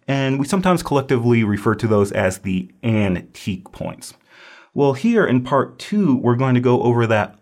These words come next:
other type of point category where these are points that don't necessarily exist on every channel. So when we talk about the Gao Wu command points, it's not like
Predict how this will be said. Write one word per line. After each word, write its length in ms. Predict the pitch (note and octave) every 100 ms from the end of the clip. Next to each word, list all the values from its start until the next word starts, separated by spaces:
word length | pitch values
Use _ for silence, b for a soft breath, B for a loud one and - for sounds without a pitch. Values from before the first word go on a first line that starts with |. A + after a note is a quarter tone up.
| _
other 560 | - G#3 A#3+ D3 G2 F2
type 360 | - - G2 G#2+
of 140 | F#2
point 320 | - A2 F#2+
category 560 | - G2+ G#2 G#2 G2+ G#2
where 320 | G#2+ G2+ G#2 B B -
these 320 | C3+ G3+ A#3
are 120 | G3+
points 440 | G3+ E3+ E3 E3
that 520 | D3+ C#3 B2+ - B2 -
don't 300 | C#3 D#3 -
necessarily 800 | A2 F#2 G2 F#2+ F#2 F2 E2+ E2+
exist 400 | F#2 F2 F2 -
on 200 | - F2+
every 240 | F2+ E2+ E2+
channel. 360 | F2+ E2 F2
So 120 | -
when 120 | B2 B2+
we 40 |
talk 260 | B2 C3 B2+
about 280 | A#2+ A#2+
the 60 | G#2+
Gao 360 | G2+ A2 A#2 A#2
Wu 200 | A2+ A2
command 480 | G2+ A2 A#2+ A#2+
points, 280 | - E2+ E2+ B B B -
it's 180 | B2 C#3+
not 220 | D#3 C3+
like 300 | B2 A#2